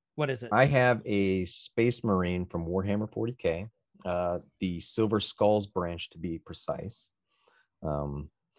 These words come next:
Speaker 2: and it stands seven-foot-two. So,
Speaker 1: Jesus. So
Speaker 2: yes,
Speaker 1: those who
Speaker 2: there's
Speaker 1: aren't
Speaker 2: stilts.
Speaker 1: watching the
Speaker 2: There's
Speaker 1: YouTube,
Speaker 2: stilts in it. <laughs>
Speaker 1: it, it's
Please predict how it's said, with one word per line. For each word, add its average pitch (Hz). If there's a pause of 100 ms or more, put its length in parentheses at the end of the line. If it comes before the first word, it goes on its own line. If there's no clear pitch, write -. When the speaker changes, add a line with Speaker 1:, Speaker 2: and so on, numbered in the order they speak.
(460)
Speaker 2:
and 85 (220)
it 92
stands 87
seven-foot-two. 101 (920)
So, -
Speaker 1:
Jesus. - (640)
So 170
Speaker 2:
yes, 180
Speaker 1:
those 180
who 180
Speaker 2:
there's 165
Speaker 1:
aren't 160
Speaker 2:
stilts. 131
Speaker 1:
watching 147 (400)
the 143
Speaker 2:
There's -
Speaker 1:
YouTube, 165
Speaker 2:
stilts 98
in 69
it. 67 (100)
<laughs> -
Speaker 1:
it, -
it's -